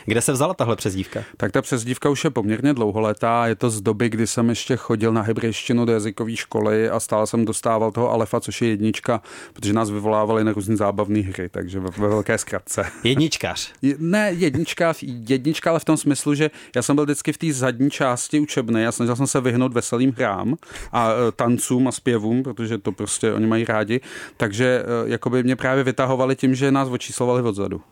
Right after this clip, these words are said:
Speaker 2: Hm. <laughs> Takže tak, no. <laughs>
Speaker 1: A čemu se vyhýbáte v Thajsku? Je potřeba se tam něčemu, e, vyhýbat, nebo je Koh Phi Phi teda takový ráj na život, že to je, e,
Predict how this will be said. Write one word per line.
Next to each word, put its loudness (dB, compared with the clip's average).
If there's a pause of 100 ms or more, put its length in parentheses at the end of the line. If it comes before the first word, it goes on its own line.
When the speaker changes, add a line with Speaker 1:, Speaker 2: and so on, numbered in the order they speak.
Speaker 2:
Hm. 0 (280)
<laughs> -2
Takže 2
tak, -4
no. -2 (180)
<laughs> -2
Speaker 1:
A 4
čemu 2
se 0
vyhýbáte 0
v -14
Thajsku? -2 (180)
Je 2
potřeba 0
se -6
tam 2
něčemu, 2
e, 2
vyhýbat, 2
nebo 2
je 2
Koh -2
Phi 0
Phi 0
teda 2
takový 0
ráj 2
na 0
život, 0 (120)
že 0
to 0
je, 2
e, -